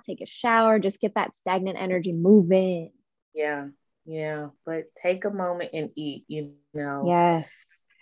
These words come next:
Speaker 2: If you can, like, if you're working, if, if you could take a fifteen, take a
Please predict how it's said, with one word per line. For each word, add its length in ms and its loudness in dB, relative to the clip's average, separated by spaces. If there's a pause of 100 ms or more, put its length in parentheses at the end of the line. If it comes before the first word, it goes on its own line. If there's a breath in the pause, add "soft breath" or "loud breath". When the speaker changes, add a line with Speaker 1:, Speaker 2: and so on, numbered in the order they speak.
(460 loud breath)
Speaker 2:
If 220 6
you 100 2
can, 360 2
like, 220 2
if 100 -4
you're 140 6
working, 760 0
if, 160 -2
if 260 0
you 120 4
could 100 6
take 180 0
a 80 6
fifteen, 640 2 (600)
take 200 -4
a 60 4